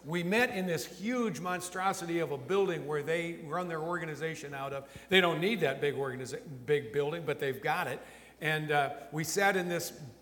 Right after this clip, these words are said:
huge room and sat down to coffee, and I, he said, "Tell me your story." I, s-, I told him the story. I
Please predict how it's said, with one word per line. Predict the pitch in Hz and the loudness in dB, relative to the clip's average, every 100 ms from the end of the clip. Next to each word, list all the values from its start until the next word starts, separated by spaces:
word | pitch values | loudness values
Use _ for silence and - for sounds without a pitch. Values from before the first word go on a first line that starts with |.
| - 151 | -18 -12
huge | 135 226 233 135 | -4 -2 -2 -2
room | 156 196 202 196 - - - | 2 4 4 0 -10 -16 0
and | 156 151 | 2 2
sat | 151 190 190 | 0 0 2
down | 190 180 | 2 0
to | 160 | 0
coffee, | 170 175 175 170 | -2 -2 -2 -6
and | 151 | -4
I, | 147 160 | -6 -6
he | 151 | -8
said, | 156 165 160 | -4 -6 -2
"Tell | 185 | -4
me | 185 | -2
your | 185 | -4
story." | 175 - 185 143 | -6 -4 -2 -2
I, | |
s-, | 123 - | -2 -6
I | - | -6
told | - 175 | -2 -2
him | 160 | -4
the | 147 | -8
story. | - 185 | -2 -2
I | 190 | -2